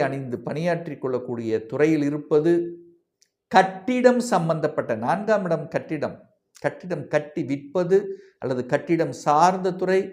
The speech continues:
ஒரு ஆர்க்கிடெக்சராக இருப்பது, ஒரு டிசைனர் ஆக இருக்கிறது, செவ்வாய் புதன் சேருது. அப்போ ரியல் எஸ்டேட் துறையில் தன்னை ஈடுபடுத்திக் கொள்வது,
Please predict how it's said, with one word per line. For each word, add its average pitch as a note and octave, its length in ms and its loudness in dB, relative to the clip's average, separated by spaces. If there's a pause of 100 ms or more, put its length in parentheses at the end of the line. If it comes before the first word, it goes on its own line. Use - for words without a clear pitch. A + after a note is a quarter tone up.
(240)
ஒரு A#2+ 220 2
ஆர்க்கிடெக்சராக E3+ 1000 0
இருப்பது, F3+ 500 0 (560)
ஒரு C3 220 0
டிசைனர் F#3+ 640 2 (240)
ஆக C3 240 -4
இருக்கிறது, F3 600 -2 (480)
செவ்வாய் D#3+ 440 4
புதன் D3 300 -2
சேருது. F#3 420 2 (1000)
அப்போ E3+ 260 6 (1200)
ரியல் G#3+ 420 8
எஸ்டேட் A#3 500 4
துறையில் F#3 400 2
தன்னை D3 280 -2 (100)
ஈடுபடுத்திக் G3 640 0
கொள்வது, D#3 460 0